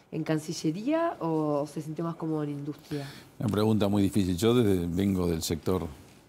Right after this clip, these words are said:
Speaker 2: tecnológico e industrial, por lo tanto, lo natural para mí era el Ministerio de Industria.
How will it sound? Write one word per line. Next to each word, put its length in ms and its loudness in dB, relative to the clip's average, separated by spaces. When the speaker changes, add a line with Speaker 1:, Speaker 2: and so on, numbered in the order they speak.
Speaker 2:
tecnológico 800 0
e 60 -2
industrial, 800 2
por 120 -4
lo 100 -4
tanto, 420 -2
lo 120 -2
natural 360 0
para 220 0
mí 100 0
era 100 0
el 40 -2
Ministerio 320 -4
de 60 -2
Industria. 420 -4